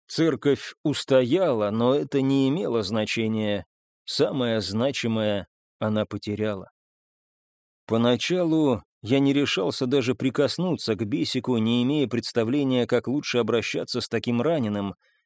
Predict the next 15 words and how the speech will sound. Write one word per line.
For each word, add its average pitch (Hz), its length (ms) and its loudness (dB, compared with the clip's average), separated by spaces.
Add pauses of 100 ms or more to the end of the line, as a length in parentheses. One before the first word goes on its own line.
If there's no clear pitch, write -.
(140)
Тут 170 180 -2
не 156 140 2
справился 156 560 -2
бы 135 140 0
никакой 135 460 2
хирург, 135 600 -2 (280)
и, 131 100 2
страшно 139 500 -2
сказать, 131 560 -2
возможно, 127 720 -2 (100)
не 117 140 2
справился 143 580 -2
бы 127 120 -2
святой 127 420 0
целитель. 120 640 -2